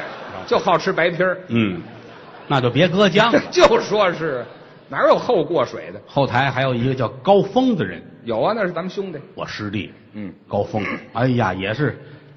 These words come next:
Speaker 2: 跟于老师一类的人。
Speaker 1: 怎么叫一类？
Speaker 2: 好吃啊。
Speaker 1: 是。
Speaker 2: 啊，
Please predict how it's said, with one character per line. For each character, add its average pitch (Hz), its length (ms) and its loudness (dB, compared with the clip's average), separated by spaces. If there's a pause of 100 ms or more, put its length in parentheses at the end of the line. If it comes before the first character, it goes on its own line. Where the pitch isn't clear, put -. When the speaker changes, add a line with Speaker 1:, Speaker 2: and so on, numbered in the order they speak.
(160)
Speaker 2:
跟 107 140 -6
于 107 100 0
老 85 180 -2
师 98 160 -6
一 110 140 0
类 123 220 0
的 80 100 -10
人。 73 160 -10 (400)
Speaker 1:
怎 90 100 -10
么 98 80 -10
叫 160 140 -4
一 147 200 -6
类？ 143 220 -8 (360)
Speaker 2:
好 98 180 -8
吃 117 260 -4
啊。 101 160 -4 (360)
Speaker 1:
是。 120 200 -12 (180)
Speaker 2:
啊， 107 360 -4